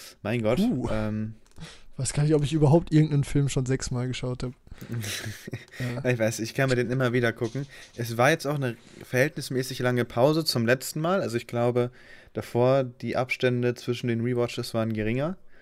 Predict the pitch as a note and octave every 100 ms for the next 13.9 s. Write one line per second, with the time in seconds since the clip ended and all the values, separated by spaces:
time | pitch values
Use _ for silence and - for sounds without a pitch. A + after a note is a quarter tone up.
0 | - - - - A#2+ A#2 A#2 A#2 A2+ -
1 | - A2 A#2 G2 G#2 A2 A2+ A#2 A#2+ A2+
2 | A2 - A2+ G#2+ A2 - A2+ A2 A2+ -
3 | - - _ _ A2 A2 G#2+ G#2+ G#2 -
4 | - A2 A#2 A2+ A2 A#2+ A2+ C#3 B2+ -
5 | A#2+ A#2+ B2 A#2+ G#2 A2+ G#2+ G#2+ A2 A2
6 | - - - A2 A2 G#2+ G#2+ - - A#2
7 | A2 - - G#2+ - A#2+ A2+ - A#2+ A2+
8 | G#2+ A2+ D3 - A#2 - A2 A2+ G#2+ -
9 | A2+ - A2 G#2+ A#2 G#2+ A2 - A#2 G#2+
10 | A2+ C3+ - A#2+ G#2+ G2+ - B2 - A#2+
11 | A#2 B2 A#2 A#2 A2 A2 A2+ - - -
12 | - - - G#2+ - A#2+ B2+ - - -
13 | B2 A#2+ - A#2 A#2 - G#2+ G#2+ A2